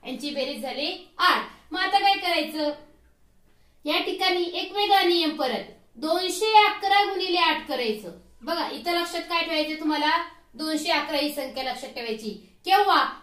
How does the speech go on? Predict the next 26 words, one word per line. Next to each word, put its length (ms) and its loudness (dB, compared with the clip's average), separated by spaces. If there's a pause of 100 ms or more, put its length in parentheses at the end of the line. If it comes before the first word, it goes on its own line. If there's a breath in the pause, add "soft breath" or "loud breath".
(120)
जेव्हा 320 0
संख्या 420 -4
तीन 320 -4
अंकी 240 -8
संख्या 400 -6
असेल 420 4 (200)
आणि 180 -6
त्यांच्यामध्ये 520 -6
झिरो 340 0
असेल, 640 6 (180)
त्यावेळेस 460 2
काय 140 -4
करायचं, 440 -6
दोनशे 440 -6
अकरा 400 -2
गुणिले 380 -4
आलेल्या 440 -4
संख्येची 440 -10
बेरीज 400 -4
करायची. 560 -8 (160 soft breath)
मग 60 -6
याची 220 -4
बेरीज 320 -6
काय 180 2
आली? 440 -4
आठ. 240 4